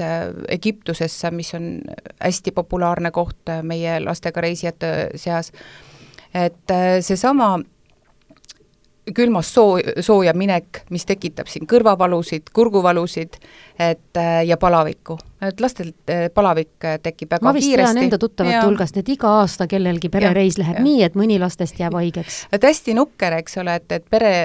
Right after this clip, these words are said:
Speaker 1: või reis on nagu, noh, ütleme siis rikutud selle lapse jaoks, selle pere jaoks, et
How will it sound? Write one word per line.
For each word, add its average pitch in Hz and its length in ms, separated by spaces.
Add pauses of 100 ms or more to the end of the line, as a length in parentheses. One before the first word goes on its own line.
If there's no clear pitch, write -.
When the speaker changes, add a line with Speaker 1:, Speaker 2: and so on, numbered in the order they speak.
(220)
Speaker 1:
või 180 160
reis 220 260
on 170 100
nagu, 165 300 (360)
noh, 175 160 (140)
ütleme 180 340 (160)
siis 180 200
rikutud 214 520
selle 165 260
lapse 208 360
jaoks, 170 240
selle 170 180
pere 247 340
jaoks, 165 360 (500)
et 180 240